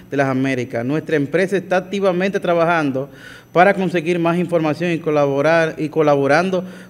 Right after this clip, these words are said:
con los cuerpos de rescate. Más información estaremos dando en línea directa, el idosa. O sea, esta es la compañía propietaria de la aeronave.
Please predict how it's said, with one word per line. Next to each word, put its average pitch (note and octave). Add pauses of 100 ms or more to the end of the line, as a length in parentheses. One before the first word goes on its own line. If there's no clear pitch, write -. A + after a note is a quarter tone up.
con D3+
los D3
cuerpos D#3+
de D#3+
rescate. C3
Más C#3+
información E3+
estaremos E3
dando D#3+ (340)
en D3
línea D3+
directa, C3+
el B2+
idosa. A#2+ (760)
O -
sea, C#3
esta C#3
es -
la F3
compañía F3 (340)
propietaria D3+ (400)
de C#3
la C3
aeronave. A#2